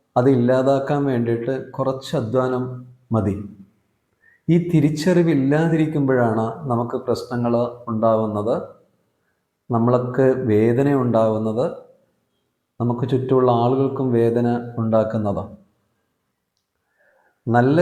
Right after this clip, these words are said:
ശീലങ്ങൾ വളർത്തിയെടുക്കുക. ദിവസവും നമ്മൾ നല്ല ശീലങ്ങൾക്ക് പ്രാധാന്യം കൊടുത്ത് വളർത്തിയെടുക്കണം. അതായത്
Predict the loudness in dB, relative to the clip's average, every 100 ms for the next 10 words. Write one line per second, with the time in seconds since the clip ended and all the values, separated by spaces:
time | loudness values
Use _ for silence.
0 | 0 0 0 0 2 2 0 -2 -4 0
1 | 0 0 0 2 2 0 -2 -2 -4 -14
2 | -6 -2 0 0 -2 -2 0 2 2 2
3 | 0 0 -2 0 2 2 0 0 0 0
4 | -2 -2 2 2 2 0 0 0 -2 -4
5 | -2 -4 -2 -4 -4 -4 -4 -4 -4 -6
6 | -10 -14 _ _ _ _ _ _ _ _
7 | _ _ -2 2 4 4 2